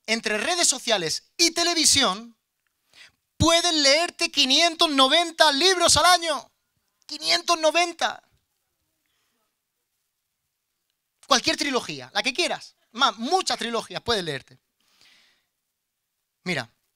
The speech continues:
sabes que mentes millonarias, yo me he dado cuenta,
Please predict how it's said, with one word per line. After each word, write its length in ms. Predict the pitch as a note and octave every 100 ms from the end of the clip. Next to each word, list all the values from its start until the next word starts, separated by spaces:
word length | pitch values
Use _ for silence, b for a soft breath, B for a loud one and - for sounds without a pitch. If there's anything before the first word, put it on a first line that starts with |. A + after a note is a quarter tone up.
| _ _ _ _ _ _ _ _ _ _ _ _ _ _ _
sabes 300 | - B3 C4+
que 140 | - G#3
mentes 600 | F#3+ A#3 C#4 C4+ A#3+ -
millonarias, 640 | F#3 F3+ D#3 D#3 E3+ D3+
yo 80 | D#3
me 60 | G#3
he 40 |
dado 180 | F#3+ F3
cuenta, 340 | D#3+ D3 C#3